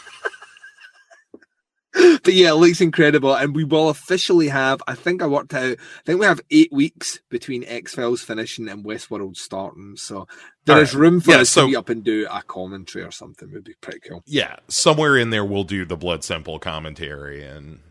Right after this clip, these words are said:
Speaker 2: uh, people go Blood Simple. <laughs> Uh, love that movie so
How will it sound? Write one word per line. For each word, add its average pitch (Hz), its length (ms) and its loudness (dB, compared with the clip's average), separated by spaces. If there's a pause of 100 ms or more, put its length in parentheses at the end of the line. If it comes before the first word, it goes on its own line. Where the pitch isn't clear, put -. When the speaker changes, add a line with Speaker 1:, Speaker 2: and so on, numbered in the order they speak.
(140)
Speaker 2:
uh, 71 400 -16 (1700)
people 156 280 -6
go 165 220 0
Blood 165 420 -4
Simple. - 680 -2
<laughs> - 60 -10 (260)
Uh, 117 600 4 (1160)
love 120 360 0
that 120 160 0
movie 113 220 -6
so 113 140 -6